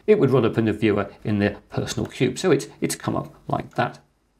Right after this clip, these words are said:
I'd also point out that up here we've got a very useful little, uh, thing to show you all the different domains that are running, all the different cubes running here. We can actually shut them down, pause them. Pause is really cool, isn't it? You can pause a computer if you wish, or at least a,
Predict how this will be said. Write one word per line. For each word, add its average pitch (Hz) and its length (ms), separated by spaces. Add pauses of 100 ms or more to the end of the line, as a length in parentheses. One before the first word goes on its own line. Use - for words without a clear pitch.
(720)
I'd 139 80
also 208 200
point 160 320
out 156 160
that - 140
up 139 160
here 143 220
we've 123 120
got 117 120
a 113 40
very 151 440
useful 131 500
little, 117 340
uh, 110 120 (140)
thing 123 120
to 117 80
show 120 200
you 113 120
all 110 60
the 104 60
different 110 280
domains 107 400
that 107 140
are 98 40
running, 147 540 (180)
all 113 140
the 107 80
different 120 260
cubes 110 300
running 113 260
here. 147 480 (220)
We 110 80
can 110 160
actually 107 500 (120)
shut 143 260
them 120 160
down, 113 400
pause 123 320
them. 120 340
Pause 180 260
is 104 120
really 107 180
cool, 151 320
isn't 190 140
it? - 80
You 120 80
can - 220
pause 127 420
a 175 60
computer 160 500 (180)
if - 160
you 110 120
wish, 160 240
or 107 80
at - 40
least 113 200
a, 101 100